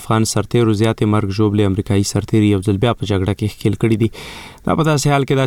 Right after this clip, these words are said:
چې امریکا په افغانستان کې خپل جنگي ماموریت ختم کړی او یوازې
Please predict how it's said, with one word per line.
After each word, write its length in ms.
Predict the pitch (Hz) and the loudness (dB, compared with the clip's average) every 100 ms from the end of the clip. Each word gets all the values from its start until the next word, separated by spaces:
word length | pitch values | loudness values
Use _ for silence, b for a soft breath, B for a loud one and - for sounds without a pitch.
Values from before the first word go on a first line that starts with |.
| - | 0
چې 180 | 123 110 | 0 0
امریکا 280 | 104 120 113 | 0 0 0
په 140 | 110 | 0
افغانستان 440 | 110 104 - 110 - | 0 0 0 -2 -2
کې 160 | 113 | -2
خپل 220 | - 98 | 0 2
جنگي 260 | 104 98 110 104 | 2 2 2 2
ماموریت 420 | 95 104 101 - | 2 0 0 -4
ختم 240 | - 104 - | -2 -2 0
کړی 160 | 123 107 B B B 131 | -2 -2 B B B 0
او 40 | 127 131 | 4 4
یوازې 300 | 127 113 | 2 0